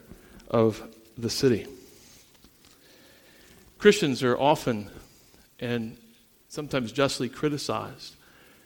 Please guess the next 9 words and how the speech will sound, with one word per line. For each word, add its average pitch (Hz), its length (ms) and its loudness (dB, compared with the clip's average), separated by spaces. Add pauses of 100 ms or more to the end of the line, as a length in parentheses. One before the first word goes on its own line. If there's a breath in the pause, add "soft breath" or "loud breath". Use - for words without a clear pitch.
(320 soft breath)
in 123 160 -2
our 131 140 4
country 113 420 -8
especially, 104 680 -8 (1080)
for 135 120 -6
thinking 147 340 2
only 165 380 2
of 120 180 -2
themselves, 113 720 -6